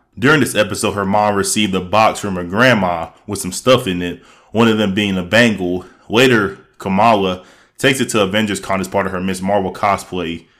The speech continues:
And when she puts it on, she gets, like, this cosmic energy that radiates over her. Then she saves another girl named Zoe. And in the first trailer,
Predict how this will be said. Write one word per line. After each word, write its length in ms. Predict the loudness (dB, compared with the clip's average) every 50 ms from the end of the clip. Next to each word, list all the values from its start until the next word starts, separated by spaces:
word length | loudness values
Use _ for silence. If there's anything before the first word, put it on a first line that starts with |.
| _ _ _ _ -2
And 100 | 0 0
when 80 | 0
she 80 | 0 0
puts 220 | -2 0 0 0
it 100 | 0 2
on, 200 | 4 4 4 4 2
she 100 | 0 -4
gets, 140 | -4 -2 -2
like, 140 | -2 -2
this 360 | -2 -4 -6 -6 -10 -12 _ _ _ _ _ _ _ _ _ _ _ _ _ _ _ -6
cosmic 560 | 0 2 4 4 4 2 -2 -6 -8 -6 -2
energy 340 | 0 0 2 2 0 -2 -2
that 200 | -2 -2 -2 0
radiates 400 | 0 -2 -2 0 0 -2 -2 -2 0 2
over 320 | 2 2 2 2 -2 -4
her. 320 | -4 -4 -6 -6 -6 -10 -12 _ _ _
Then 160 | 0 0 2 2
she 120 | 2 0
saves 560 | 0 0 0 2 2 0 0 -2 -6 -10 -14 _ _ _ _ _
another 320 | -6 0 2 2 2 2 0
girl 160 | 0 0 0
named 240 | 0 0 -2 -4 -2
Zoe. 460 | 0 0 2 2 0 -2 -4 -6 -8 -12 _ _ _ _ _ _ _ _ _ _ _ _ _ _ _ _ _ _ _ _ 0
And 140 | 2 4
in 60 | 4 2
the 80 | 0
first 340 | 0 2 2 2 2 2 0
trailer, 460 | 0 0 2 2 2 0 -2 -4 -8